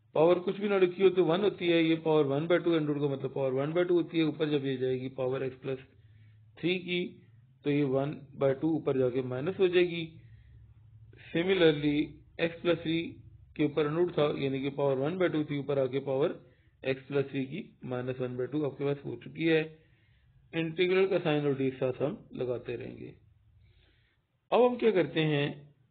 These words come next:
Base x plus three है, x का derivative one होता है, थ्री का derivative zero होता है, तो total derivative इसका वन आ गया। जैसे कि इससे पहले भी क्वेश्चन में मैंने बताया था,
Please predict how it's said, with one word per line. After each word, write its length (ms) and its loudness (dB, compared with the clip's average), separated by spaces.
Base 380 2
x 160 0
plus 260 4
three 140 2
है, 140 4
x 240 -2
का 180 4
derivative 380 2
one 140 0
होता 240 2
है, 160 6
थ्री 180 -2
का 140 4
derivative 360 0
zero 180 0
होता 240 0
है, 60 4
तो 140 -2
total 280 -2
derivative 320 0
इसका 240 -4
वन 240 -2
आ 160 6
गया। 220 4
जैसे 220 0
कि 120 0
इससे 220 -4
पहले 280 4
भी 120 4
क्वेश्चन 280 -2
में 120 0
मैंने 160 0
बताया 280 0
था, 160 0